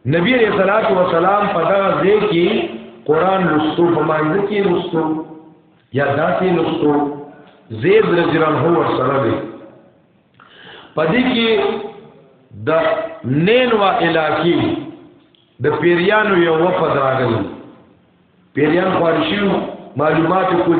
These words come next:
چې موږ به راووینو ژوندی. نو دغلته یو ډله راله او پیغمبر قرآن لوستو. او دا به یې څنګه لوستو؟ څونه په درد سره.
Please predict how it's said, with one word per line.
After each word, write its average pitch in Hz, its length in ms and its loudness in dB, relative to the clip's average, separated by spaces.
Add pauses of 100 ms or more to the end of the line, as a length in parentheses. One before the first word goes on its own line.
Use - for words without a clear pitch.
چې 151 40 -2
موږ 156 220 0
به 165 100 0
راووینو 170 420 2
ژوندی. 151 360 0 (2250)
نو 127 80 0
دغلته 226 420 4
یو 180 180 4
ډله 208 240 4
راله 185 540 2 (680)
او 143 160 2
پیغمبر 165 480 2
قرآن 160 500 2
لوستو. 139 380 0
او 123 340 0
دا 165 100 2
به 156 100 0
یې 151 140 0
څنګه 160 280 2
لوستو؟ 131 680 0 (260)
څونه 165 180 0 (100)
په 135 80 0 (120)
درد 175 180 2 (140)
سره. 135 440 -2